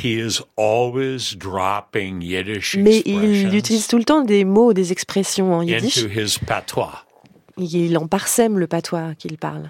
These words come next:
Speaker 1: S-, so language
Speaker 2: La langue,
Speaker 1: in all its variations
Speaker 2: dans toutes ses
Speaker 1: is
Speaker 2: variations,
Speaker 1: very important
Speaker 2: c'est
Speaker 1: to me.
Speaker 2: quelque chose de très important pour
Speaker 1: And
Speaker 2: moi.
Speaker 1: when you're writing a first person
Speaker 2: Et quand
Speaker 1: novel
Speaker 2: on
Speaker 1: like
Speaker 2: écrit à
Speaker 1: The
Speaker 2: la
Speaker 1: Enchanters,
Speaker 2: première personne, comme dans Les Enchanteurs,
Speaker 1: the reader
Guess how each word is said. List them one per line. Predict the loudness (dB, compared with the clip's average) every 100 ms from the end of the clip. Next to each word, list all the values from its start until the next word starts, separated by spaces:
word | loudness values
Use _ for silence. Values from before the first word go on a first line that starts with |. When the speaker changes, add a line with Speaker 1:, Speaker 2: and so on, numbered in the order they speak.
| _ -6
Speaker 1:
S-, | -6 -6 _
so | -2 0 -2 -4
language | -2 0 0 -2 -4 -6 -4 -6 -8 -10 -8 -10 _ _ _ -6
Speaker 2:
La | -2 0
langue, | 0 0 -4 -8 _ -20 -6
Speaker 1:
in | -2 0
all | 2 2
its | 0 -2 2
variations | 2 4 2 0 -2 -4 -8 -10 -8
Speaker 2:
dans | -4 -2
toutes | -2 -4 -4
ses | -4 -4 -4
Speaker 1:
is | -4
Speaker 2:
variations, | -4 -2 -2 -2 -2 -4
Speaker 1:
very | -4 -10
important | -12 -14 -16 -14
Speaker 2:
c'est | -12 -12
Speaker 1:
to | -8
me. |
Speaker 2:
quelque | -6 -4 -4
chose | -6 -6
de |
très | -6 -6
important | -6 -6 -6
pour | -4
Speaker 1:
And | -2
Speaker 2:
moi. | -2
Speaker 1:
when | -2
you're | -4 -4
writing | -4 -4 -6 -6
a | -6
first | -4 -2 -2 -2 -8
person | -2 -2 -2 -4 -4
Speaker 2:
Et | -4
quand | -4 -2 -2
Speaker 1:
novel | 0
Speaker 2:
on | 0
Speaker 1:
like | 0 0
Speaker 2:
écrit | 2 2
à |
Speaker 1:
The |
Speaker 2:
la | 2
Speaker 1:
Enchanters, | -2 -6 -4
Speaker 2:
première | -2 -2 -2 -4
personne, | -4 -2 -2 -2 -6
comme | -6 -4
dans | -4 -4
Les | -4
Enchanteurs, | -6 -8 -8 -4 -4 -4 -10 _ _ -8 2
Speaker 1:
the | 2
reader | 4 2 2 2 2 2 2 0